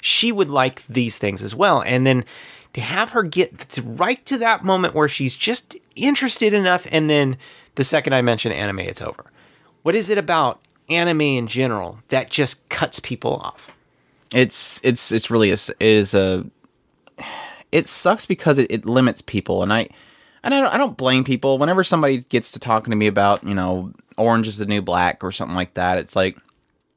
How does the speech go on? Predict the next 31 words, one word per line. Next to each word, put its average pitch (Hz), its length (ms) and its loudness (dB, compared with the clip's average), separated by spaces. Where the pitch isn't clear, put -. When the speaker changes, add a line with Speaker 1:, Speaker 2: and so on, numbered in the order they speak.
Speaker 2:
for - 200 -2
me, 123 320 2
for - 140 0
me, 277 200 2
it's 185 160 0
like, 170 140 0
I, 143 140 2
it's 151 160 0
not 247 160 0
that 214 100 2
I'm 143 100 2
not 117 220 2
interested 226 440 0
in 247 120 2
checking 254 380 0
out 233 240 -2
something - 260 0
like 220 180 -2
that 220 260 2
or, 120 320 2
or 117 220 2
a 95 200 -4
Netflix 131 500 -2
original 123 440 2
or 107 560 2
a 101 100 -2
new 113 140 2
show 120 180 -2
that's 113 120 -2
coming 107 200 0
on, 107 320 0